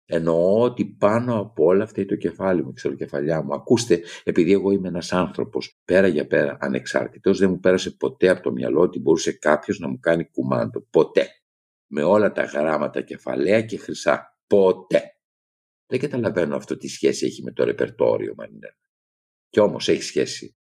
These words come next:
Λάλα. Όταν όλοι προσπαθούσαν να μπουν σε διάφορες παρεούλες και με διάφορες κλίκες για να πάρουν ένα καλό τραγουδάκι,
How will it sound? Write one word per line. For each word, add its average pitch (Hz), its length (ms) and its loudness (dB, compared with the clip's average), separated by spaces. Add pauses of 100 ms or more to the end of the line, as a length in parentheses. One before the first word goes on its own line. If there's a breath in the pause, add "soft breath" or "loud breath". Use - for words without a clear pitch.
Λάλα. 58 400 -4 (380)
Όταν 87 420 0
όλοι 95 220 4
προσπαθούσαν 80 580 -6
να 73 140 0
μπουν 87 260 0
σε - 120 -4
διάφορες 73 500 -2
παρεούλες 69 580 2
και 65 120 -6
με 64 100 -4
διάφορες 64 520 0
κλίκες 76 440 0
για 65 120 -2
να 64 100 -2
πάρουν 71 260 2
ένα 69 120 -4
καλό 65 240 0
τραγουδάκι, 65 680 0